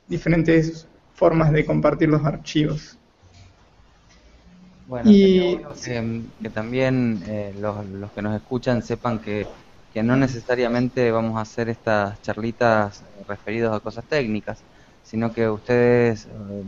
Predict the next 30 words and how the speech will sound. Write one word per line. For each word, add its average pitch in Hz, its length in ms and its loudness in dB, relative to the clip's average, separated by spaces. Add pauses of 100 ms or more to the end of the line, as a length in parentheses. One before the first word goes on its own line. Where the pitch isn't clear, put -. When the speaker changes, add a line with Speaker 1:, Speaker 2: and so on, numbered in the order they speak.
(160)
Speaker 2:
pueden 110 400 0
preguntarnos 107 600 -4
por 107 120 -6
las 107 120 -6
redes 123 360 0
y 107 40 -4
nosotros 107 560 -6 (400)
podemos 101 280 -6
llegar 101 200 -2
a 101 60 2
hablar, 101 400 0
ya - 160 -18
sea 98 260 -10
del, 92 320 -8 (440)
del 95 160 -10
argumento 98 500 -4
de 95 100 -6
la 92 80 -16
película, 113 720 -4 (540)
de, 98 440 -2 (800)
no 104 120 -12
sé, - 140 -14
del 92 140 -16
carácter 104 440 -2
de 101 100 -2
los 98 80 -16
personajes, 131 680 -2
de 104 80 -8
lo 101 140 -4
que 98 120 -18